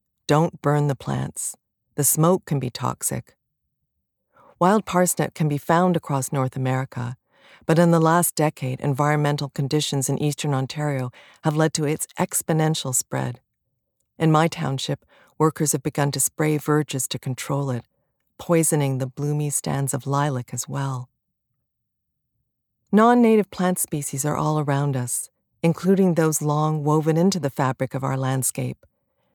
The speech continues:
The medallions of edible dandelions that stud lawns and provide first food to bees are a Eurasian native. Lilacs,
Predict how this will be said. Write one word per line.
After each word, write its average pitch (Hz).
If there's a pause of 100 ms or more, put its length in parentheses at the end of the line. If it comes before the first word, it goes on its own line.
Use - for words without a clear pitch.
(140)
The 160
medallions 160
of 131
edible 156
dandelions 143
that -
stud 151
lawns 139
and 135
provide 135
first -
food 151
to 151
bees 131
are 139
a 143
Eurasian 156
native. 131 (840)
Lilacs, 143